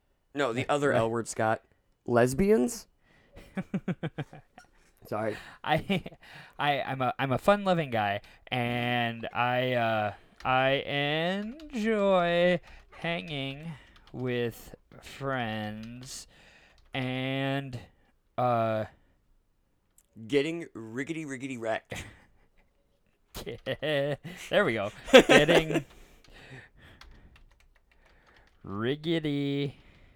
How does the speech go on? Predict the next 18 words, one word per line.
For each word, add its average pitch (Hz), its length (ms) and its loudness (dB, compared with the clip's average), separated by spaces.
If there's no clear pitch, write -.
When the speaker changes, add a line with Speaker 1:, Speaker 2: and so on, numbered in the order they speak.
Speaker 2:
riggedy 120 880 -2
wrecked. 104 460 -6
Okay, 135 400 0
I'm, 127 240 -2
no, 135 140 -2
I'm 117 220 -2
on 127 100 -2
board 131 240 0
with 98 120 -4
this. 87 340 -12
Speaker 1:
'Cause, 143 160 0
I 135 60 4
mean, 127 360 -4
that, 147 300 4
that's 147 200 -2
humorous 170 760 -2
and 127 200 -4
funny 147 500 0